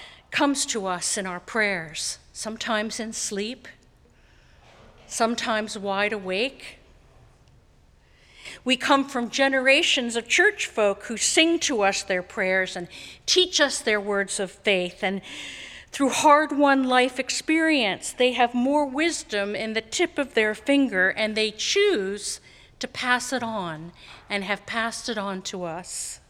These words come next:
Reinhold Niebuhr gave us this poem. Sorry, Reinhold Niebuhr gave us this prayer, and actually he gave it to the world. "God, give me the wisdom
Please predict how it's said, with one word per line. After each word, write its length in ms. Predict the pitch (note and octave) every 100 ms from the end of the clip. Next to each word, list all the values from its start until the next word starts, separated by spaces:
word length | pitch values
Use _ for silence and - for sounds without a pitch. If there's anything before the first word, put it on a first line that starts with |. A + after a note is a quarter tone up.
| _ _ _ _ _ _ _ _ _ _ _ _ _ _ _ _ _ _ _ _ _ _ _ _ _ _ _ _ _ -
Reinhold 640 | A3+ C4 C#4+ C#4+ C4+ A#3+
Niebuhr 420 | B3 D#4 C4 G3+ F#3
gave 300 | A3 G#3 A3
us 240 | G#3+ -
this 260 | C4 C4 -
poem. 520 | - F#3 E3 D#3+ E3 - _ _ _ _ _ G#3 -
Sorry, 500 | - - G#3 F3+ F3 - - - A#3+
Reinhold 520 | A#3+ B3+ B3 A#3 G#3
Niebuhr 380 | A#3 B3 A3 F#3+
gave 280 | G#3+ G3+
us 220 | G3 F#3 -
this 260 | A#3+ -
prayer, 380 | - - E3+ E3 -
and 120 | G3+
actually 420 | A#3 - - F#3+
he 160 | F3 G#3
gave 260 | G#3 G#3
it 140 | G3+ -
to 100 | F3
the 100 | G3
world. 540 | G3 A3 F#3+ E3+ F3+ - - - -
"God, 420 | B3 A#3 A3+ -
give 200 | B3 A#3+
me 120 | A#3+
the 100 | A3+
wisdom 720 | G#3+ A#3 C#4+ - F3+ D#3+ G3+